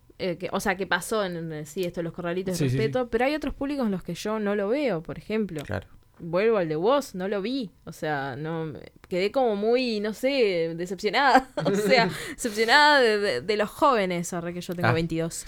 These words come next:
Speaker 1: Eh, pero ta, no sé, es como algo medio extraño.
Speaker 2: Ujú.
Speaker 1: Eh, bueno, proseguimos. Eh, vamos a hablar de esto un poco también más adelante, pero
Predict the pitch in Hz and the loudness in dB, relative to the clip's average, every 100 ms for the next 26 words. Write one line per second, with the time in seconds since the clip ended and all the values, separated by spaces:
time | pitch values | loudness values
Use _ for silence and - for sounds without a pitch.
0 | - - - 233 226 220 202 190 185 175 | -14 -8 4 6 8 8 8 6 6 6
1 | 170 160 151 147 - - 214 220 302 285 | 2 0 -2 -4 -10 0 2 6 8 8
2 | 208 214 240 285 254 247 269 247 208 190 | 6 2 0 2 2 0 -2 0 2 0
3 | 214 240 214 170 180 190 196 190 165 143 | 0 2 0 0 -4 -2 0 2 0 -2
4 | 175 - 202 175 - 165 - 165 123 170 | -8 -4 -2 0 -2 -6 -8 -6 -2 0
5 | 156 147 - 190 208 247 170 - _ - | 0 -2 -6 0 4 4 2 -4 _ -16
6 | _ 233 262 320 156 - - - - - | _ -2 0 0 -2 -6 -14 -18 -18 -20
7 | - - - - - 269 262 254 254 247 | -20 -18 -20 -20 0 6 8 8 6 4
8 | 247 339 370 311 294 294 277 - 254 220 | 4 2 4 4 4 2 0 -2 0 0
9 | 214 185 185 190 180 185 196 202 240 269 | 0 0 0 0 -2 -2 0 0 2 0
10 | 262 254 285 294 285 _ 277 277 277 277 | 0 -4 -2 -2 -4 _ -2 0 2 4
11 | 285 285 | 4 0